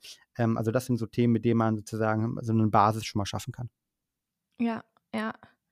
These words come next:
Speaker 2: Und ich glaube, vor allem auch jetzt gerade sitzen wir den ganzen Tag vor unserem P C.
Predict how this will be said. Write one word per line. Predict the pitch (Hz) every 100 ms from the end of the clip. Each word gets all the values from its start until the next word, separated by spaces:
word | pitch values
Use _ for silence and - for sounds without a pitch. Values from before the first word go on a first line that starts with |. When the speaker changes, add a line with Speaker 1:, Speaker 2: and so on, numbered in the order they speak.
| _ - - -
Speaker 2:
Und | 233
ich | 226
glaube, | 226 240 240 240 240 247
vor | 247 -
allem | 247 233 233
auch | 247 226 220 -
jetzt | 220 226 220 -
gerade | 220 214 233 226
sitzen | 220 -
wir | 220
den | 220
ganzen | 226 - 226
Tag | 233 -
vor | 226
unserem | 233 220 226 220
P | 220
C. | 214 233 220 214 247